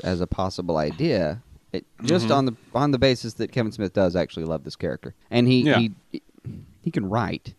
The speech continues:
Speaker 1: It's not,
Speaker 2: Yeah.
Speaker 1: not a matter of that, and he, he himself makes fun of how he writes action 'cause he doesn't.
Speaker 2: Mm-hmm.
Speaker 1: But th-, yeah,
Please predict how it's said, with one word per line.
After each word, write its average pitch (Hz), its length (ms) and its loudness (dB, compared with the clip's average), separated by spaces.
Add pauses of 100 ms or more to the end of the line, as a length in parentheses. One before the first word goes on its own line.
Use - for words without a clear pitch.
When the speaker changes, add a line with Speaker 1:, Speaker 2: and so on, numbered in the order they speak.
(260)
Speaker 1:
It's - 140 -16
not, 123 220 2 (180)
Speaker 2:
Yeah. 135 160 2 (100)
Speaker 1:
not 135 140 0
a 104 40 2
matter 101 300 6
of 80 120 -2
that, 80 300 0
and 98 220 -2
he, 101 320 0
he 101 200 0
himself 92 600 2
makes 95 240 -2
fun 98 160 0
of 87 100 -2 (180)
how 98 180 0
he 101 100 -2
writes 87 320 -4
action 73 440 -6 (180)
'cause - 340 -8
he - 300 -10
doesn't. 107 240 0
Speaker 2:
Mm-hmm. 101 120 -6 (200)
Speaker 1:
But 101 300 2 (200)
th-, 101 120 -6 (760)
yeah, 90 260 -4